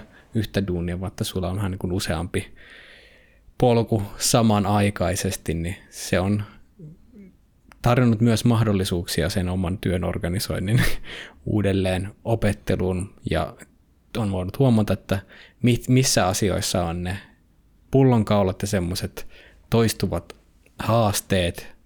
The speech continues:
ja sitten myös, että mi-, mi-, mitkä jutut toimii, ole-, ja olen voinut huomata esimerkiksi sen, että improvisaattorina niin impro toimii <laughs> vieläkin, mutta, ää,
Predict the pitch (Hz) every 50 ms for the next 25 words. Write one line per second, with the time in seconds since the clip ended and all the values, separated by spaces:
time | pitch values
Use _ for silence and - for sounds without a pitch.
0 | _ - 95 92 90 85 85 - - - - - 80 - - - 87 82 82 80
1 | - - - - - _ _ _ _ _ - 104 101 95 95 92 80 98 - -
2 | 101 - - 92 87 98 101 - 101 110 110 104 - - - 117 117 - - 87
3 | 85 - - - - _ - 139 131 120 110 107 104 104 104 107 107 92 87 90
4 | 87 - - - 113 101 90 90 90 90 92 101 117 123 123 - 131 123 117 110
5 | 107 101 98 - - 104 95 95 95 98 110 104 - 107 95 87 90 87 - -
6 | 95 95 - - - - - - - - - - - - - _ _ _ _ _
7 | _ _ _ _ _ _ _ _ _ _ _ _ _ _ _ _ _ - 143 135
8 | 127 123 120 117 117 117 - - 113 104 101 - - 117 110 107 104 101 104 104
9 | 101 101 - - - - 104 104 92 92 92 87 76 - - - _ _ _ _
10 | _ - - - - - - - 127 120 107 104 - 98 95 - - 127 123 123
11 | 113 113 113 117 120 120 131 - 113 104 117 113 - - - 139 117 92 107 123
12 | 123 127 127 127 - - - 117 110 117